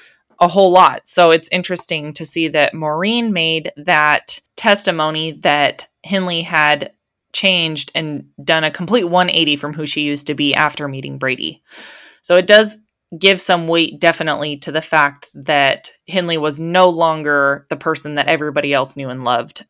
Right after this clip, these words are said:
after meeting Brady. Another thing that I wanted to talk about is actually about Ann West, who we had said that she passed away in nineteen ninety-nine.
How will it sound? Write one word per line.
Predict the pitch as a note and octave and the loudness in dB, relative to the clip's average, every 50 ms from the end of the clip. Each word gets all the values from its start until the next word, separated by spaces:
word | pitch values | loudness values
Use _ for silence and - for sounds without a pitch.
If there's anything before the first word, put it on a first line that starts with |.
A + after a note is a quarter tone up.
| _ _ | _ _
after | D3+ C#3+ C3+ C3+ - C#3 C3+ | 2 2 2 0 -4 -8 -8
meeting | C3+ C3 B2+ C3 B2+ | -8 -8 -10 -10 -10
Brady. | B2 B2 A#2+ A#2+ D2 C#2+ B1+ - - _ _ _ _ _ _ _ _ _ _ _ _ _ _ _ _ _ _ _ _ _ _ _ _ _ _ _ _ _ _ _ _ _ _ _ _ _ _ _ | -8 -6 -6 -6 -6 -10 -14 -16 -18 _ _ _ _ _ _ _ _ _ _ _ _ _ _ _ _ _ _ _ _ _ _ _ _ _ _ _ _ _ _ _ _ _ _ _ _ _ _ _
Another | - E3 E3+ F3 F#3 G3 A3+ A#3+ C4 B3+ A3 | -4 -2 2 4 6 6 8 6 6 2 2
thing | G#3+ G#3+ - E3+ D#3 D3 D3+ D#3 E3+ F3 | 0 0 -2 -2 -2 -2 -4 -6 -8 -2
that | - D#3+ D3+ D3 D3+ D3+ - - - - - | 2 4 6 6 6 6 4 2 -4 -8 -2
I | - E3 | -2 -2
wanted | D#3+ D3+ D#3 D#3 D3+ D3+ D3 D3 C#3+ | 0 0 0 0 0 0 -2 -4 -6
to | - - | -10 -12
talk | - E3 D3 D3 C#3+ | 0 0 0 0 0
about | D3 C#3 D3 C#3 C3+ C#3+ C#3 | -4 -2 2 4 4 4 2
is | D#3 D3 - | 0 -4 -2
actually | - D#3+ E3 - - F#3+ F3+ F3 | -2 -2 0 0 -2 -2 -2 0
about | E3 E3 D#3 D#3 - - | 2 2 2 2 2 0
Ann | - D#3+ D#3 D#3+ F3+ F#3+ | -4 -4 -2 -2 -4 -4
West, | F3+ D#3+ D#3 D#3 C3+ - - G3+ - - - - - - _ _ _ - - - - _ _ | -6 0 4 4 6 6 4 2 0 -6 -8 -8 -10 -12 _ _ _ -20 -20 -20 -20 _ _
who | - F#3+ F#3 | 2 2 4
we | F3+ F3+ G3 F#3+ | 4 2 0 0
had | G#3 G3 F#3+ | 0 -2 -2
said | G#3+ G3+ G3+ G3 | -2 -2 0 0
that | G#3 G3+ | -2 -4
she | - G#3+ | -4 -4
passed | F3+ F#3+ F3+ - - | -2 0 -2 0 0
away | G#3+ F#3+ F#3 F3+ | -2 0 0 0
in | F3+ E3+ | 0 -2
nineteen | D#3+ D#3+ D#3+ - E3+ E3+ | -2 -4 -4 -6 -6 -4
ninety-nine. | E3 D#3+ D#3+ E3 E3+ E3+ D#3 C#3+ C#3 C#3 D3 D#3 E3+ F3 G3 | -4 -4 -4 -4 -4 -2 0 2 2 2 0 -2 -8 -12 -16